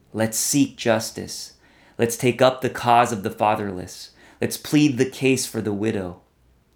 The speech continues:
Let's engage and let's fight with confidence, knowing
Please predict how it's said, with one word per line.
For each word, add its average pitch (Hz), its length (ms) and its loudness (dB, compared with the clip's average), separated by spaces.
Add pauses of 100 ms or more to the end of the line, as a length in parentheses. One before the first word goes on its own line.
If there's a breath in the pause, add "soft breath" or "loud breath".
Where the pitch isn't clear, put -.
(200)
Let's 117 220 0
engage 113 800 0 (140 loud breath)
and 107 100 -2
let's 107 220 -4
fight 127 520 0
with 110 240 -6
confidence, 101 840 -4 (400 soft breath)
knowing 107 640 2